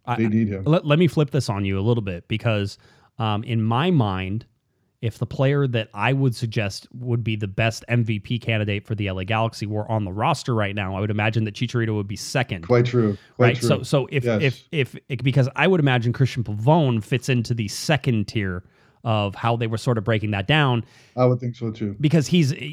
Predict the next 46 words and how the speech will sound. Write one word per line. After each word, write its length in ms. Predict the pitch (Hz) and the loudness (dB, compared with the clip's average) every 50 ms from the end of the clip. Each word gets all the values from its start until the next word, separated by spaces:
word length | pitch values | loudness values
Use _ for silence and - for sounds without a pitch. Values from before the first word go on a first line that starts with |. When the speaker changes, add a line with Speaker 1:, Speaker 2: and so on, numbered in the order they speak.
| 156 160 | -10 0
Speaker 1:
we've 220 | 165 165 170 143 - | 2 4 4 4 4
seen 240 | - 180 160 143 | 2 4 4 4
that 100 | 123 120 | 4 2
he's 180 | 107 131 139 120 | 2 2 2 2
a 60 | 123 | 2
potential 400 | - 117 - 127 131 123 - 123 | -2 0 2 2 2 2 0 -2
M 140 | 135 120 117 | -2 0 0
V 100 | 117 104 | 0 -2
P 80 | 110 101 | -4 -4
candidate 480 | - 135 151 170 151 123 117 117 120 | -2 0 0 0 2 0 0 0 0
if 80 | 139 120 | -2 0
he 100 | 139 120 | 0 2
has 140 | 123 123 135 | 2 4 4
Speaker 2:
He 80 | 135 | 4
Speaker 1:
a 40 | 117 | 2
good 100 | 110 104 | 2 0
Speaker 2:
is. 40 | 90 | 0
Speaker 1:
team 200 | - 151 151 127 | 2 2 2 4
around 300 | 107 101 95 92 92 - | 2 0 -2 -6 -8 -12
him. 180 | - 92 - - _ _ _ _ _ _ _ _ _ | -14 -16 -18 -18 _ _ _ _ _ _ _ _ _
Speaker 2:
Right. 180 | 117 110 120 107 | -2 0 0 0
Speaker 1:
Um, 340 | 98 95 95 95 95 98 - - | 0 -4 -6 -8 -10 -12 -14 -14
so 540 | - - - - 135 117 110 104 101 101 - - _ _ _ - 135 151 | -14 -14 -2 -2 0 0 0 -2 -4 -6 -8 -12 _ _ _ -14 -10 -6
w-, 220 | 165 175 202 320 - | -4 -4 -4 -4 -6
w-, 220 | 226 202 196 196 196 | -4 -4 0 2 2
again, 300 | 175 139 165 127 101 104 | 4 4 4 2 2 0
we're 100 | 127 135 | 0 2
gonna 180 | 143 139 123 - | 2 2 2 0
sort 200 | - 156 135 117 | 0 0 0 0
of 60 | 107 | 0
see 220 | - - 131 117 | 0 0 0 0
where, 240 | 107 117 117 117 113 - - | 0 0 0 -2 -2 -4 -6
wh-, 100 | 127 135 123 | -6 -2 -2
if 140 | 127 - - | -4 -2 0
that 180 | 120 113 104 | -2 -2 0
happens, 360 | 117 110 107 - 110 104 95 | -2 -4 -4 -4 -4 -6 -4
when 120 | 110 113 110 | -4 -4 -2
that 160 | 104 95 98 | -2 -2 -2
happens. 240 | 107 104 104 117 120 | -2 0 0 0 2
And 100 | 143 131 | 4 4
I 40 | 127 | 4
have 120 | 131 139 | 4 4
no 140 | 135 127 123 | 2 2 2
updates 400 | 123 117 - - 120 113 - 127 | 0 -2 0 0 -2 0 0 -2
on 80 | 113 | -4
Pavone. 320 | 101 107 113 127 120 117 | -4 -2 0 0 0 0